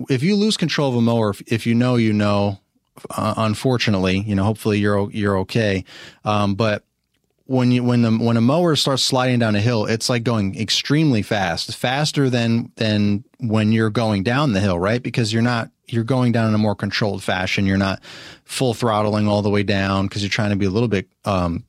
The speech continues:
careful, I guess, cautious. So when, when those tires lose grip and that thousand something pounds, depending on how big of a deck and what kind of mower it is, the thing, that thing's just barreling on down.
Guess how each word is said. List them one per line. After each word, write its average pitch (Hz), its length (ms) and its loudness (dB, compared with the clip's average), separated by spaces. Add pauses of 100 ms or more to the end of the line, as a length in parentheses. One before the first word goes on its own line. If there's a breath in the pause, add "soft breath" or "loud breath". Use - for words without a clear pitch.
(260)
careful, 92 400 -2
I 92 100 0
guess, 92 260 0
cautious. 95 480 0
So 104 320 -2 (220 loud breath)
when, 120 260 2
when 127 240 4
those 170 220 2
tires 156 320 0
lose 135 180 2
grip 123 380 0
and 110 120 2
that 120 200 0
thousand 123 400 0
something 117 320 0
pounds, 117 360 0
depending 110 360 0
on 104 160 0
how 107 180 0
big 104 240 -2
of 104 100 0
a 101 40 -2
deck 104 360 -2
and 98 140 0
what - 100 -4
kind 110 180 -2
of 101 60 0
mower 113 300 0
it 104 60 2
is, 101 240 0 (320 loud breath)
the - 80 -16
thing, 151 220 2
that 135 140 0
thing's 139 200 2
just 98 240 -2
barreling 120 520 2
on 110 180 0
down. 101 360 -2